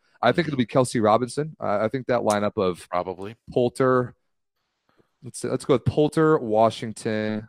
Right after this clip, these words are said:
Speaker 1: Obogu, Plummer, Robinson, Justine Wong Orantes, and then either opposite, so either Annie Drews or Jordan Thompson. That's a V N L winning lineup right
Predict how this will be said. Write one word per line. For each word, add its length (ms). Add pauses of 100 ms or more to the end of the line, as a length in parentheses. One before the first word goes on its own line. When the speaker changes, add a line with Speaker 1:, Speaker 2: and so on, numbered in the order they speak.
Speaker 1:
Obogu, 920 (640)
Plummer, 800
Robinson, 1000 (680)
Justine 460
Wong 200
Orantes, 640
and 140
then 140
either 340
opposite, 500
so 120
either 180
Annie 260
Drews 280
or 120
Jordan 280
Thompson. 440 (240)
That's 240
a 60
V 200
N 100
L 160
winning 320 (100)
lineup 360
right 140